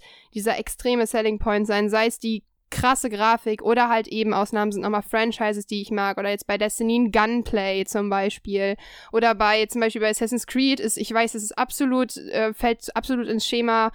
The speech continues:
more of the same und immer schon da gewesen rein, aber für mich ist der krasse Selling Point einfach das, ähm, Gameplay mit dem, mit dem Klettern und Movement, weil es mich zu einhunderttausend Prozent abholt.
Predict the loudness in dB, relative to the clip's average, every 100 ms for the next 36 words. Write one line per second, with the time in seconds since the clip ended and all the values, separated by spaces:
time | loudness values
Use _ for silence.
0 | -6 0 4 4 2 -4 0 2 4 2
1 | 0 0 2 0 2 0 2 0 0 0
2 | 0 0 -2 -2 -2 -2 -4 -2 -2 -2
3 | -4 -2 -2 -2 -2 -4 -4 -6 -6 -8
4 | -8 -2 0 0 -2 -6 -14 -4 2 2
5 | 2 0 2 0 -2 -4 -4 -2 -2 -2
6 | 0 0 0 -2 0 -2 0 -2 -2 -4
7 | -4 -4 -2 2 2 2 2 2 4 0
8 | 0 0 2 0 -2 -2 -2 -2 -2 0
9 | 0 0 -4